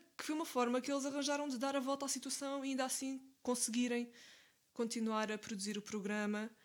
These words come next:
Ah, pá, e tem seu valor e ao mesmo tempo acho que é uma, uma das vantagens da época em que estamos a viver a nível tecnológico, porque eles tinham aquelas, pá, aquelas tecnologias em que eles, os concorrentes conseguiam estar a ouvir a banda a tocar ao vivo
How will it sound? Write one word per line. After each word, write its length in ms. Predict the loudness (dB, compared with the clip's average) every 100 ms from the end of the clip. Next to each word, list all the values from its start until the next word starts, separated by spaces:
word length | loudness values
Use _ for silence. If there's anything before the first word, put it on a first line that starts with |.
| -20 -20 -20 -20 -20 _ _ -4
Ah, 200 | -2 0
pá, 140 | 0
e 40 | 2
tem 120 | 4
seu 200 | 4 2
valor 280 | 0 2 4
e 60 | 4
ao 60 |
mesmo 200 | 4 2
tempo 280 | 0 -2 2
acho 240 | 2 4 2
que 200 | 2 2
é 140 | 2
uma, 580 | 2 2 2 0 -2 -4 -10 _ -4
uma 220 | 0 2
das 180 | 2 2
vantagens 560 | 2 0 0 0 0 0
da 80 | 2
época 420 | 0 -2 -4 -2
em 60 | 0
que 40 |
estamos 320 | 0 0 0 0
a 40 |
viver 340 | 0 0 2
a 40 | 2
nível 240 | 2 -2
tecnológico, 760 | -2 -2 -2 0 2 2 -2 -6 -6
porque 320 | -6 -4 -4
eles 180 | -2 -2
tinham 240 | -2 -2
aquelas, 460 | -4 -4 -4 -4 -8 -18 -20 -14
pá, 80 | -12
aquelas 240 | -8 -8
tecnologias 680 | -8 -4 -2 0 0 0 0
em 100 | -4
que 120 | -4
eles, 320 | -2 0 -2 -4
os 100 | -6
concorrentes 400 | -4 -2 -2 -2
conseguiam 360 | 0 -2 0 -2
estar 340 | -4 -2 -2
a 40 | -2 -14 -20 -20 _ -2
ouvir 300 | 0 2 4
a 60 | 4
banda 240 | 4 2
a 40 | 2
tocar 280 | 0 0 2
ao 80 |
vivo 600 | 2 4 4 4 0 -8